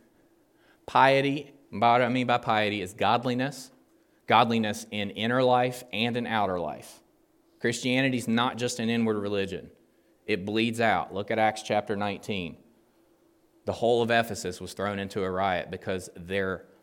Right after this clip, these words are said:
monetary freedom, their monetary, uh, gain, the things that they had were thrown into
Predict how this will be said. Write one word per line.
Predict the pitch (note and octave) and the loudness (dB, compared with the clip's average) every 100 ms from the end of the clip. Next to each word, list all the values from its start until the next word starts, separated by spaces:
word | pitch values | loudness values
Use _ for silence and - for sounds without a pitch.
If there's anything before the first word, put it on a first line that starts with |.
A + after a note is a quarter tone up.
| _ | _
monetary | F2+ G#2 A#2 A2 A2+ G#2 G#2 G#2 G2 - _ _ _ _ _ _ _ - _ | -2 0 0 -2 -2 0 0 0 -2 -8 _ _ _ _ _ _ _ -20 _
freedom, | - A2+ A2+ A#2 A#2+ | -2 2 2 2 0
their | G2 F2+ | -2 -2
monetary, | F#2+ G#2+ G#2 B2 G#2 G2 F#2 - - - _ - | -2 -4 -4 -4 -2 0 -2 -6 -20 -20 _ -10
uh, | |
gain, | F2 F2+ G#2+ A2 A2+ A2 - G2 | -8 2 4 4 2 0 -4 -8
the | |
things | F#2+ A2+ A2+ G#2 | -4 -2 0 -2
that | F#2+ | -2
they | G2+ | -4
had | F#2+ G2+ F#2+ F2+ | 0 2 0 -2
were | F2 | -8
thrown | - G2+ G2 G2 | -6 -4 -4 -4
into | F#2+ F#2 G2 F2+ F2 | -6 -6 -4 -4 -4